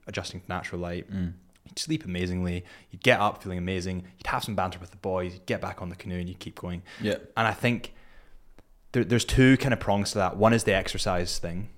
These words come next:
Speaker 1: Actually, there's three. One is the exercise thing, one is the no phones, but also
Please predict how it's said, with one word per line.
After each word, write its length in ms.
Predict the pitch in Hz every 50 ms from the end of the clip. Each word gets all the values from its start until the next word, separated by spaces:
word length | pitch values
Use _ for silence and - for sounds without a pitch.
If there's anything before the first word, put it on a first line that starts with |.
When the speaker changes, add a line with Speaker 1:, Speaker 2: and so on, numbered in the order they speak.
| - - -
Speaker 1:
Actually, 160 | - - 113
there's 160 | 113 120 -
three. 300 | - - 170 104 90 80 -
One 220 | - 117 127 135
is 100 | 147 135
the 120 | - 117 104
exercise 440 | 92 - - - 98 87 87 -
thing, 300 | - 87 85 85 87 98 -
one 220 | - 98 98 101 107
is 140 | 107 104
the 120 | 104 - 92
no 180 | 92 95 92 90
phones, 480 | - - - 87 87 85 87 90 92
but 140 | - - -
also 500 | - 95 95 95 - - 110 104 101 101